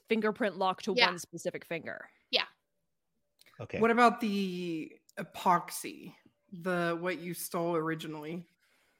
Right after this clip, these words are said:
Speaker 4: The lacquer?
Speaker 2: Oh,
Speaker 4: The
Speaker 2: the, uh, the sealant.
Speaker 4: paint thinner? The
Speaker 1: Yeah,
Speaker 4: sealant,
Speaker 1: the
Speaker 4: that's
Speaker 1: sealant.
Speaker 4: right.
Speaker 2: Yeah.
Speaker 4: <laughs>
Speaker 1: Just going
Speaker 3: Um,
Speaker 1: to
Speaker 2: Uh, the sealant, I think, is also in his mall.
Speaker 1: Sealant I have.
Speaker 2: Sealant you
Speaker 4: Okay.
Speaker 2: have?
Speaker 1: I
Speaker 2: Okay.
Speaker 1: haven't let that go.
Speaker 3: Um,
Speaker 2: Okay.
Speaker 3: I'll,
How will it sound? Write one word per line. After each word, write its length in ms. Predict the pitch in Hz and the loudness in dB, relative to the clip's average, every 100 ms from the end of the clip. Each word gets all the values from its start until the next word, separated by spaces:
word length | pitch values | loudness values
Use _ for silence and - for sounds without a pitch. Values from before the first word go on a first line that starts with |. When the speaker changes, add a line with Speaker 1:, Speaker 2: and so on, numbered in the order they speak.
| _ | _
Speaker 4:
The 100 | - | 2
lacquer? 360 | 165 175 - - | 6 6 6 10
Speaker 2:
Oh, 320 | 185 240 240 | 10 8 4
Speaker 4:
The 180 | 196 175 | 4 4
Speaker 2:
the, 240 | 175 254 247 | 6 6 6
uh, 240 | 233 233 208 | 6 2 0
the 60 | 247 | -4
sealant. 280 | - 240 208 | -2 -2 2
Speaker 4:
paint 180 | 196 | 0
thinner? 400 | 185 220 214 226 226 | 2 2 4 0 -2
The 80 | 190 | -4
Speaker 1:
Yeah, 40 | 190 233 208 175 | 0 4 4 4
Speaker 4:
sealant, 160 | 185 - | 0 0
Speaker 1:
the 100 | 196 | 0
Speaker 4:
that's 100 | 202 | 2
Speaker 1:
sealant. 80 | 294 | 2
Speaker 4:
right. 280 | - 175 - - - | 0 -2 -8 -20 0
Speaker 2:
Yeah. 140 | 226 - - - - - - - | 0 2 -4 -18 -18 -16 -4 2
Speaker 4:
<laughs> 220 | 277 302 - - _ _ _ | 4 4 2 -10 _ _ _
Speaker 1:
Just 680 | - - - - - - - | -12 -10 -12 -18 -20 -20 -10
going 140 | 208 | -2
Speaker 3:
Um, 180 | 117 113 | 2 4
Speaker 1:
to 60 | 269 | 4
Speaker 2:
Uh, 200 | 277 285 | 4 4
the 80 | 285 | 0
sealant, 360 | - 370 427 381 | -2 0 0 -2
I 40 | |
think, 260 | 339 311 294 | -2 -4 -6
is 140 | 277 | -8
also 500 | - 247 254 233 220 | -6 -6 -4 -6 -4
in 240 | 220 220 208 | -6 -8 -10
his 500 | 202 185 - - - _ _ _ _ - | -12 -10 -8 -10 -14 _ _ _ _ -18
mall. 120 | 220 | -8
Speaker 1:
Sealant 300 | 254 262 269 - | -2 2 2 4
I 180 | 185 | 2
have. 320 | 208 165 95 - - _ | 2 -2 -4 -8 -16 _
Speaker 2:
Sealant 300 | - 277 254 | -6 -2 0
you 80 | 247 | 0
Speaker 4:
Okay. 120 | 160 | 2
Speaker 2:
have? 100 | - - | 2 6
Speaker 1:
I 160 | 214 220 | 8 8
Speaker 2:
Okay. 100 | 226 | 6
Speaker 1:
haven't 380 | 208 202 139 - | 4 0 -6 -4
let 200 | 175 - - | -4 -2 -6
that 160 | 175 | -12
go. 200 | - - - _ _ _ 117 | -12 -14 -16 _ _ _ -2
Speaker 3:
Um, 140 | 110 | 0
Speaker 2:
Okay. 160 | 104 - _ _ _ _ | 0 -4 _ _ _ _
Speaker 3:
I'll, 140 | 131 | 2